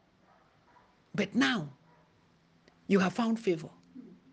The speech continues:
Now you're the queen. And now because of you, because he dared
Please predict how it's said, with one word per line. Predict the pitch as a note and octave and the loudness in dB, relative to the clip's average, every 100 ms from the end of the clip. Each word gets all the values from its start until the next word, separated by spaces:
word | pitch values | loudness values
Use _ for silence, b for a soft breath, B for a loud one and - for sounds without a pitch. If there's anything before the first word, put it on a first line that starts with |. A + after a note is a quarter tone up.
| _ - B | _ -20 B
Now | G#3+ C4+ | 4 6
you're | A3 F#3+ | 8 8
the | F#3 | 6
queen. | F#3 C4+ A3+ D3+ C3+ - _ _ F#3+ - _ _ _ _ _ _ _ _ - _ _ _ _ B B B B B | 4 2 2 -2 -12 -20 _ _ -20 -20 _ _ _ _ _ _ _ _ -20 _ _ _ _ B B B B B
And | A#3 A3+ | 8 8
now | C#4+ C4+ | 8 6
because | G#3+ G#3+ D4+ C#4 | 4 2 0 0
of | G#3+ E3+ | -2 -2
you, | F3 F#3+ C#3+ - _ _ | -4 -4 -6 -14 _ _
because | - G3+ B3 | -6 2 4
he | A3+ | 4
dared | F#3+ D#3+ C#4+ D4 B3 F#3 - | 0 2 2 2 -2 -4 -8